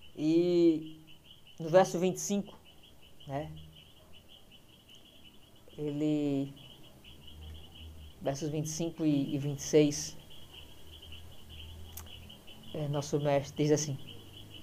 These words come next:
"Ele lhe disse: 'Como vocês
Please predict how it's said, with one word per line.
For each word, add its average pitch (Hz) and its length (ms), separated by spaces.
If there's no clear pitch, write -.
"Ele 226 280
lhe 233 120
disse: 233 380
'Como 226 240
vocês 247 880